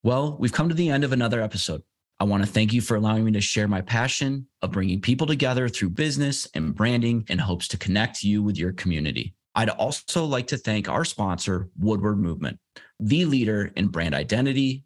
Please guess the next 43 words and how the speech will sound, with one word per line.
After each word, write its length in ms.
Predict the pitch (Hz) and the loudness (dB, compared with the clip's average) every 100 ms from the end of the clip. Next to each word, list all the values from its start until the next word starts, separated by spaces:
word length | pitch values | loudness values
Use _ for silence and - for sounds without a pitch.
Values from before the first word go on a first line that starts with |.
| - | -2
branded 260 | 101 131 | 2 2
merchandise, 680 | 113 107 87 98 87 87 - - | 2 0 0 0 0 -2 -4 -2
and 140 | 98 | -2
brand 200 | 76 67 | 0 -2
delivery. 520 | 82 71 58 - 98 - _ _ _ | -2 -4 -4 -6 -8 -12 _ _ _
Check 300 | - - 156 | -4 -2 0
out 60 | 190 | 0
our 60 | 185 | 0
remote 300 | 160 131 117 | 2 0 0
start 340 | - 123 - | -2 -2 -4
podcast 580 | - 107 - 117 107 - | -4 -2 -2 0 0 0
dot 260 | 101 110 | -2 -2
com 520 | - 147 147 101 - - | -4 -2 0 0 -4 -8
for 160 | - 117 | -2 2
more 280 | 101 101 - | 2 2 0
episodes 680 | 117 113 - 65 - - _ _ - | -2 -2 -2 -6 -6 -10 _ _ 0
and 160 | 175 | 2
our 80 | 156 | 2
social 380 | - 165 - 117 | 2 0 0 -2
channels 380 | - 104 98 - | 0 0 0 -2
to 100 | 90 | -2
join 160 | 104 | 0
the 80 | 90 | 0
conversation, 920 | - 85 82 - - 135 139 143 143 - | 0 -2 -2 -4 -2 0 0 0 0 -4
access 380 | - - - 80 | -2 -2 -2 -2
show 280 | - - 131 | 0 2 2
notes, 320 | 127 127 - - | 4 2 -2 -2
and 80 | 101 | 0
discover 500 | 92 - - 104 98 | 0 -2 -2 0 0
our 100 | 69 | 0
fantastic 720 | - 92 90 - 143 - 156 | -2 -2 -2 0 0 0 -4
free 240 | - - 165 | -2 0 2
resources 800 | 165 160 - 104 90 92 98 - - - - - | 2 0 -2 -2 0 -2 -2 -4 -10 -12 -18 -2
to 100 | 110 | 2
help 260 | 101 110 - | 2 0 0
you 140 | 127 | 0
build 360 | - 101 82 - | 0 -2 -2 -4
a 40 | |
strong 300 | - - 90 | -6 -2 -4
community 460 | - 92 82 82 76 | -2 -2 0 0 -2
for 180 | - 80 | -4 -4
your 260 | 80 98 95 | 0 0 -2
business. 540 | - - - - - | -4 -4 -8 -10 -10